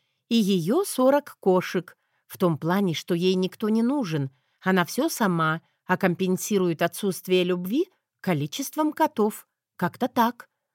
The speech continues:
Ну, я так понимала». «Думаешь, это относится и к Ирине?» «Ирина сама за себя. Ей так легче, по ее словам. Поэтому не принимай на свой счет.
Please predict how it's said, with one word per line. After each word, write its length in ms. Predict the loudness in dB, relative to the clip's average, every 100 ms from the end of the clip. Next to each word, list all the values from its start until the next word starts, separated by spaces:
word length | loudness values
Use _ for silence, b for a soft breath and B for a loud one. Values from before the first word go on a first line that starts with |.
| _
Ну, 400 | -2 0 2 0
я 260 | 0 2 2
так 300 | 0 -6 -4
понимала». 600 | -2 0 2 0 0 -4 -8 _ _ _ _ _ -10
«Думаешь, 580 | -4 -2 0 -2 -2
это 240 | -6 0 -2
относится 640 | 0 -4 -4 -8 -6 -4
и 120 | -4
к 180 | -6 -4
Ирине?» 540 | -2 0 0 -2 -4 -10 _ _ _ _ -4
«Ирина 360 | 0 0 0
сама 300 | -2 0 0
за 100 | -2
себя. 420 | -4 -4 -2 -2 -4 _ _ _
Ей 240 | -2 -2
так 220 | 0 -2 0
легче, 520 | 0 0 -6 -6 -8 _ _
по 60 | 0
ее 260 | 2 0
словам. 540 | -2 -2 -2 -2 -2 -6 _ _ _ _ _
Поэтому 460 | -4 -2 0 2 2
не 100 | 0
принимай 420 | 0 0 0 0
на 120 | 0
свой 240 | -2 -2 -4
счет. 440 | -4 -4 -4 -6